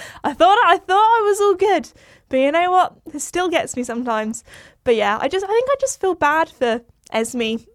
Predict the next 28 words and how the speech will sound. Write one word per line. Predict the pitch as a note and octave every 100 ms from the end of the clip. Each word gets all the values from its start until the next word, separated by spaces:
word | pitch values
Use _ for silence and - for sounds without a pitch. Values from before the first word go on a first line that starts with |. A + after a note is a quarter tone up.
| _ _ _ _ _
I | B3 B3+
can't | G#4+ A#4
even |
remember | D#4+ G#3+
when | G#3 G#3
it |
was. | A#3+ A3+ - _ _ _ _ _ _ _ _ -
Twenty | D#4 E4
twenty-one | E4 F4+ D#4+ D4 C4+ B3+ B3+ B3+ B3+ B3+ _ _ -
August. | B3 A#3 C#3+ G#3 - - -
But | B3
the |
video | B3+ A#4 B4 G4
actually, | C#4+ - D4+ F3+
a |
video | A#3 C4+ G4+ A4
only | A#3+ A#3
came, | A#3 C4 A3+ -
went | A#3+ A#3
out | A3+ F#3+
at |
the | A3+
beginning | G3+ G#3+ A#3 B3+
of | A#3
that | G#3
year. | A3 C4 B3 C4+
<laughs> |
So | - - C4+